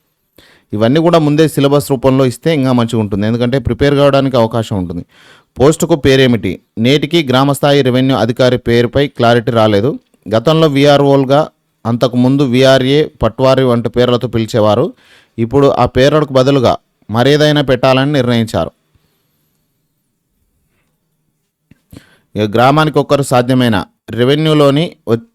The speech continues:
రెవెన్యూలోకి వచ్చేందుకు గత డిసెంబర్ ఇరవై మూడు నుంచి ఇరవై ఎనిమిది మధ్య విఆర్ఓలు, విఆర్ఏల నుంచి ప్రభుత్వం ఆప్షన్లు తీసుకున్నది. ముప్పై మూడు జిల్లాల నుంచి తొమ్మిది వేల ఆరు వందల యాభై నాలుగు మంది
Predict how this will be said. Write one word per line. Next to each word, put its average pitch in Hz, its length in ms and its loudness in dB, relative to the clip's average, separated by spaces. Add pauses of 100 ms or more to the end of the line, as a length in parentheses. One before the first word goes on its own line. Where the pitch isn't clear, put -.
(600)
రెవెన్యూలోకి 151 580 2
వచ్చేందుకు 135 460 0
గత 135 240 -2
డిసెంబర్ 139 640 0
ఇరవై 123 200 2
మూడు 135 200 0
నుంచి 131 300 -2
ఇరవై 131 180 0
ఎనిమిది 127 200 0
మధ్య 117 280 0 (120)
విఆర్ఓలు, 139 600 2
విఆర్ఏల 127 500 2
నుంచి 120 240 -6
ప్రభుత్వం 127 380 -2
ఆప్షన్లు 123 400 0
తీసుకున్నది. 107 440 -4
ముప్పై 143 300 -4
మూడు 143 200 -2
జిల్లాల 139 360 2
నుంచి 135 260 -4
తొమ్మిది 139 360 -2
వేల 135 200 2
ఆరు 123 200 2
వందల 123 200 0
యాభై 120 220 2
నాలుగు 117 220 0
మంది 120 340 -2